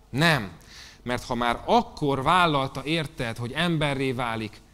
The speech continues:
amikor te meg én még gondolatban sem voltunk, akkor hogy ne nyúlna utánad mindig és folyamatosan. Ezt írja Pál apostol a római levélben.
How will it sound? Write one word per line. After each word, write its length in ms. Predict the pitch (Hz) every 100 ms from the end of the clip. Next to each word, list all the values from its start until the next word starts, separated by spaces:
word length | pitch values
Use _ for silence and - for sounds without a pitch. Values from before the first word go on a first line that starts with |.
| - - - - -
amikor 460 | 117 123 - 117 - -
te 180 | 170 160
meg 220 | 143 117
én 240 | 135 131 120
még 240 | 117 101
gondolatban 920 | 127 185 190 170 156 143 123 120 117
sem 340 | 113 117 107 101
voltunk, 600 | 107 104 - 117 139 - - - _ _ - _ _ _ - _ _ _ _ _ _ - -
akkor 400 | 110 - 120 104 -
hogy 260 | 147 147 123
ne 240 | 117 117
nyúlna 580 | 120 131 135 127 117 113
utánad 880 | 139 131 - 104 104 107 101 98 - - _ - - - _
mindig 840 | 98 113 131 131 117 127 127 - - _ _ - - -
és 220 | 104 -
folyamatosan. 880 | - 107 101 98 90 104 - 95 87 _ _ _ _ - - _ - - - - - _ - -
Ezt 280 | 131 - 127
írja 200 | 117 110
Pál 260 | 123 117
apostol 520 | 104 113 101 - 110
a 80 | 104
római 380 | 104 113 104 101
levélben. 580 | 101 95 95 87 87